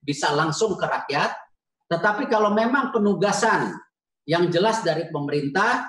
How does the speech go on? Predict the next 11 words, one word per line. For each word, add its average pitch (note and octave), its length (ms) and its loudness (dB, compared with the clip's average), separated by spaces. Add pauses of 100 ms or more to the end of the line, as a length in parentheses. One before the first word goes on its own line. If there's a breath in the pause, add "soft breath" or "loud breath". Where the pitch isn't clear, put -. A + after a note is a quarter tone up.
ya D3+ 160 -2
kita F3 240 -2
juga D3+ 400 0
minta F#3 400 0
pendanaannya C#3+ 1120 -2
benar-benar C#3 480 0
didukung. D3+ 560 -2 (420)
Supaya D#3+ 480 2
jangan G3 480 2 (400)
proses G3 480 0
ini B3 560 0